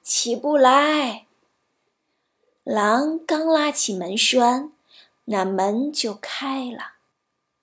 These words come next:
狼二话没说，就冲到奶奶的床前，把奶奶一口吞进了肚子。然后他穿上奶奶的衣服，戴上奶奶的帽子，躺在床上，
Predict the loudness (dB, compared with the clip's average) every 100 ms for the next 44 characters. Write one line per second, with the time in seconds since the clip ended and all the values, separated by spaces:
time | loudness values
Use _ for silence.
0 | _ 4 4 4 2 4 0 -4 -6 -4
1 | -2 0 2 6 6 6 4 2 2 0
2 | 4 6 6 2 0 0 0 0 0 -2
3 | 0 0 4 4 2 -4 -20 -6 -4 -4
4 | -4 -6 -6 -6 -6 -4 2 4 4 2
5 | 4 4 4 2 6 8 6 2 2 0
6 | -2 0 2 2 -2 -4 -4 -6 -10 _
7 | _ _ _ _ _ _ _ 0 2 2
8 | 0 4 6 4 2 -4 -6 0 4 4
9 | 6 4 4 0 0 0 0 0 -2 -2
10 | -4 -4 -6 0 0 0 -10 -20 _ 0
11 | 2 2 2 0 -2 -2 -2 -2 -2 -2
12 | 0 0 -2 -4 -6 -8 _ _ -8 -8
13 | -8 -10 -6 -6 -6 -4 -4 -2 -2 -2
14 | -4